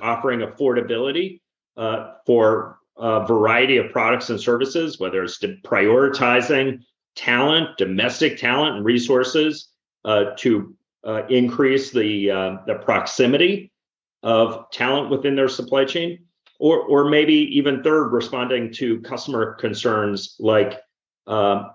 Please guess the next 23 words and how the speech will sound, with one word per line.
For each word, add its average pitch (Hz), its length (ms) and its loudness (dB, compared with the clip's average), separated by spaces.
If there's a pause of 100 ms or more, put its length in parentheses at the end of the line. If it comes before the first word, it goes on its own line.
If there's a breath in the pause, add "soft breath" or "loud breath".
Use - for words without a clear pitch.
(420)
inventory 135 600 4
shortages 90 840 -4
and 104 120 -4
the 107 80 2
availability 110 720 4
of 92 160 -4
goods 113 380 0
with, 104 160 0 (340)
with - 320 0
a 104 80 2
transparency 117 1000 0
about, 98 540 -2 (140)
um, 95 440 0 (420)
the 101 180 2
timing 110 720 2
and, 95 600 0 (120)
um, 92 440 -2 (480)
uh, 101 200 2
the 117 200 2
impact 117 600 2
of 98 200 -2
those 101 160 0
shortages. 98 640 -2